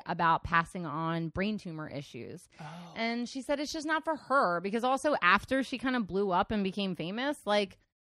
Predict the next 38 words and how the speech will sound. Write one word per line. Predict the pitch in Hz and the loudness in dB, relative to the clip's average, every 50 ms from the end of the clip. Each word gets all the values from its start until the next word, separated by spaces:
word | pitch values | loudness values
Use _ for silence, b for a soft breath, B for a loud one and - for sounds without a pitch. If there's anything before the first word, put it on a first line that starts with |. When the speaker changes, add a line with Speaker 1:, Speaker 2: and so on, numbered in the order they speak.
| _ _ _ | _ _ _
Speaker 1:
she | _ - - 220 | _ -2 2 2
had | 233 269 | 4 4
a | 294 | 6
lot | 277 285 311 - - | 6 4 4 4 2
to | 277 | -2
<laughs> | 190 - - - - 403 440 - | 2 4 4 8 10 10 8 10
do. | - 226 196 170 170 175 | 8 4 4 2 0 0
Speaker 2:
Yeah. | 214 302 392 403 262 262 - | 2 4 4 4 2 0 -8
Speaker 1:
So | - - 262 254 254 247 247 247 240 220 - - _ _ - - _ _ - - - - - 247 | 0 4 6 8 8 8 6 4 0 -2 -4 -10 _ _ -20 -20 _ _ -20 -20 -20 -8 -4 2
there | - 262 269 | 4 4 4
are | 269 | 4
many | 254 247 233 233 226 214 | 4 4 2 2 0 -2
things | 220 226 208 202 - | -2 -2 -4 -4 -4
going | - 214 202 196 190 | -4 -2 -2 -2 -2
on, | 185 175 175 170 170 165 165 165 160 - - | -2 -2 -2 -2 -2 -2 -4 -4 -6 -8 -6
uh, | - 175 175 165 165 | -4 -2 -2 -2 -2
with | 165 175 - - | -4 -6 -8 -6
Amy, | 180 175 170 170 165 | -6 -6 -4 -4 -4
but | 160 170 160 - _ _ _ | -6 -8 -10 -10 _ _ _
her | - - 220 208 | -6 -2 2 2
and | 208 208 202 | 2 2 2
Lou | 196 196 196 196 | 2 0 0 0
are | 196 - 165 160 156 - | 0 -2 -4 -4 -6 -4
happily | - 190 190 214 220 220 | -4 -4 -2 -2 -2 -2
married | 214 214 208 208 208 202 185 | 0 0 0 0 -2 -2 -6
still | - - 214 208 | -6 -4 -2 -2
today. | 196 - 214 180 190 190 190 185 | -2 -2 -2 -2 0 0 0 -2
They | 185 180 | -2 -2
live | 175 175 - 170 | -2 -2 -2 -2
in | 214 214 | -2 -2
Speaker 2:
Mm. | 214 | 0
Speaker 1:
California | 220 214 208 208 202 - 202 196 190 196 196 190 - | 0 0 0 -2 -4 -6 -8 -8 -6 -4 -6 -6 -6
in | - 180 | -4 -4
a | 170 170 | -4 -4
house | 170 185 185 196 202 - | -2 -4 -4 -4 -4 -6
they | 233 226 | -6 -4
designed. | 208 220 214 190 214 202 196 196 196 196 202 - | -4 -4 0 0 2 2 2 0 -2 -4 -6 -4
So | - 190 175 | -2 -2 -2